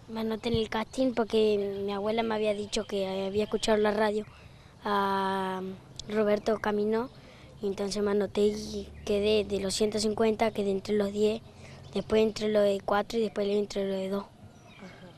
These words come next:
Speaker 1: Y yo con otro que se llama Luciano también quedamos.
Speaker 2: Muy bien. Bueno, ¿y cómo lo viviste, eh, cuando te, te dijeron que habías quedado seleccionado? ¿Cómo fue ese momento?
Speaker 1: Mm, me puse contento y empecé a chiviar para todos lados.
Speaker 2: <laughs> ¿Y ahora cómo es esto de rodar,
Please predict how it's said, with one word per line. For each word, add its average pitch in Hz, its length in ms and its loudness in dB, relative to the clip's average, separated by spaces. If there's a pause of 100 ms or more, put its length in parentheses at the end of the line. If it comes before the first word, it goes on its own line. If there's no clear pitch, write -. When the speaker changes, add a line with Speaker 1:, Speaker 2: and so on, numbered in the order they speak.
(140)
Speaker 1:
Y 202 120 -4
yo 214 240 4
con 208 420 2
otro 202 320 -2
que - 80 -8
se - 80 -2
llama 214 220 2
Luciano 220 540 0
también 202 340 -4
quedamos. 196 300 -8 (680)
Speaker 2:
Muy 185 140 -16
bien. 170 160 -16 (400)
Bueno, 196 140 2
¿y - 20 4
cómo 226 240 6
lo 226 120 10
viviste, 175 680 4
eh, 165 160 -2
cuando 180 180 6
te, 175 240 4
te - 160 2
dijeron 190 380 8
que 196 80 6
habías 196 120 6
quedado 196 300 8
seleccionado? 170 560 2
¿Cómo 208 220 2
fue 208 140 4
ese 185 120 0
momento? 170 460 -2 (420)
Speaker 1:
Mm, 202 380 0
me 190 100 -2
puse 208 380 -2
contento 202 580 0
y 202 220 0 (160)
empecé 208 320 -2
a 208 80 -2
chiviar 202 340 -4
para 196 160 -4
todos 190 220 -6
lados. 196 220 -4 (520)
Speaker 2:
<laughs> - 580 -10
¿Y 202 100 4
ahora 240 360 10
cómo 262 260 6
es 233 140 6
esto 208 220 4
de 196 80 12
rodar, 196 640 12